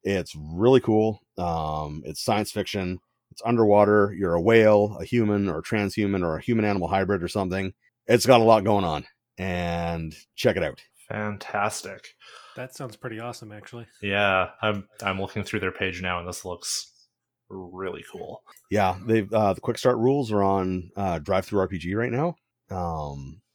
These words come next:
Speaker 1: it'll, and it gives a really good taste of what the game's all about.
Speaker 2: Cool.
Speaker 3: Cool. Uh, where can people find you online?
Speaker 1: I, uh, if you type in P O C Gamer, um, you can find me on Twitter mostly, uh, Facebook's,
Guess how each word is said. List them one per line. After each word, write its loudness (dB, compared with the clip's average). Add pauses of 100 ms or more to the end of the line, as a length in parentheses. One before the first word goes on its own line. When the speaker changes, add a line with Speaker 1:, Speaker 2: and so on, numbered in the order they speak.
Speaker 1:
it'll, 0
and -2
it -4
gives -2
a -4
really 0
good -4
taste -8
of -4
what -10
the -10
game's -8
all -6
about. -10 (300)
Speaker 2:
Cool. -10
Speaker 3:
Cool. -8 (280)
Uh, -4
where -6
can -8
people -6
find -8
you -2
online? -8 (580)
Speaker 1:
I, 2
uh, 2
if -4
you -10
type 4
in 6
P 0
O 6
C -4
Gamer, 0 (260)
um, -2
you -2
can -6
find 0
me 2
on 0 (600)
Twitter 4
mostly, 2
uh, 0
Facebook's, 0